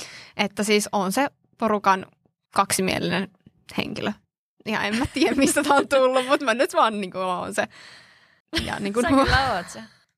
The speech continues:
Speaker 2: Vaikka sitä ei ole meidän
Speaker 1: <laughs>
Speaker 2: porukassa ihan niin paljon jotenkin korostettu.
Speaker 1: Mm. Ehkä sen kiinnittää jotenkin huomiota siinä. Tai niin. Ja sit tässä toisessa porukassa, missä Sairakin on, niin ehkä, se, mä en, ehkä muutkin on kaksimielisiä. Niin <laughs> vahvasti, että sit se ei jotenkin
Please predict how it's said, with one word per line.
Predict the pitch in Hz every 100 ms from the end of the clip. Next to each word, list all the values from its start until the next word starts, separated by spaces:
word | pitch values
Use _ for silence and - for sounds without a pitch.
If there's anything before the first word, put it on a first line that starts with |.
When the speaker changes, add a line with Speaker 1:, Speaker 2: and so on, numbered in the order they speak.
| _
Speaker 2:
Vaikka | 214 -
sitä | - 233
ei | 220
ole | 226
meidän | 262 196 262
Speaker 1:
<laughs> |
Speaker 2:
porukassa | 269 - - -
ihan | 196 185
niin | 170
paljon | 170 -
jotenkin | - 202 202 -
korostettu. | 190 - - - -
Speaker 1:
Mm. | 226 226 208 208 202 _ _ _ _ -
Ehkä | 220 226
sen | 226
kiinnittää | 214 214 202 185
jotenkin | 185 190 208
huomiota | 190 202 - - - _ _ _ - -
siinä. | - - 214 -
Tai | 202 208 - - -
niin. | 214 190 208 - -
Ja | 214
sit | 220
tässä | - 208 220
toisessa | 208 202 208
porukassa, | 185 185 202 -
missä | 208 -
Sairakin | - - -
on, | - -
niin | -
ehkä, | 214 -
se, | - -
mä | 214 226
en, | - _ -
ehkä | 196 208
muutkin | 208 208 - -
on | 226 220 _ -
kaksimielisiä. | 196 - 220 - - 240 _ _ _ _ - -
Niin | 226 208 - -
<laughs> | 269 -
vahvasti, | 202 190 208 -
että | 233 - 214
sit | - -
se | -
ei | 226
jotenkin | 226 220